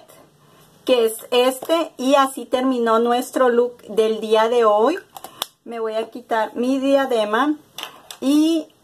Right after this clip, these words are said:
así se, así termina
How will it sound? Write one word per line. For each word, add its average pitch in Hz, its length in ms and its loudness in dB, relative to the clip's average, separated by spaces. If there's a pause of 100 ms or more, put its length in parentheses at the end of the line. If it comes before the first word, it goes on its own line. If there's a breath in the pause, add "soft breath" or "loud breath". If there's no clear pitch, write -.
(400)
así 233 340 -4
se, 262 380 0 (260)
así 226 340 -4
termina 254 640 0